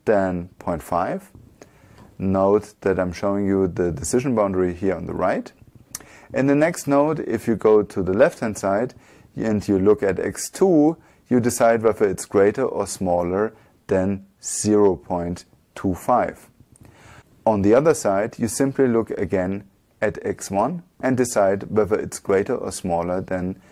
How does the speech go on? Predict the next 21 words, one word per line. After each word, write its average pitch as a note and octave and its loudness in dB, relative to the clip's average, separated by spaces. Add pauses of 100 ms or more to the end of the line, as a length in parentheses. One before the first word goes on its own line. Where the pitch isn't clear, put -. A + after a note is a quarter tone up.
(200)
zero F#2 0 (100)
point F2+ -6
seven F#2 -10
five. - -6 (1500)
Now, C3+ 6
if C#3+ 4
you C#3 0
can A#2 -2
do G#3+ 4
that, A#2+ 0 (160)
you C3+ 4
can D3+ -2
assign C3+ -2
classes A2+ 2
in F#2+ -4
the G2+ 2
leaf G#2+ 0
nodes. - -12 (800)
In B2 2
the A2+ 4
leaves, D3+ 2